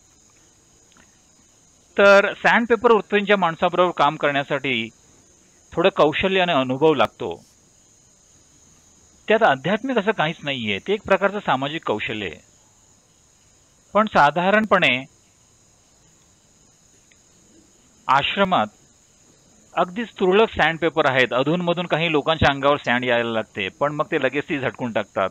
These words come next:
ते तिला कायमची स्वतःवर चिटकून ठेवू देत नाहीत, पण अधूनमधून ते तसे वागतात, नेहमीच नाही. तर जेव्हा ते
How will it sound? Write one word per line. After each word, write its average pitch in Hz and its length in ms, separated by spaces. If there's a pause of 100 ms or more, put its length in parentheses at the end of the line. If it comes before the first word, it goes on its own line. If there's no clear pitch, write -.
ते 156 60
तिला 165 200
कायमची 139 440
स्वतःवर 139 340
चिटकून 139 340
ठेवू 123 200
देत 110 220
नाहीत, 90 240 (1080)
पण 190 120
अधूनमधून 196 480
ते 190 180
तसे 156 180
वागतात, 127 420 (1400)
नेहमीच 147 500
नाही. 104 300 (1120)
तर 220 100
जेव्हा 220 260
ते 233 100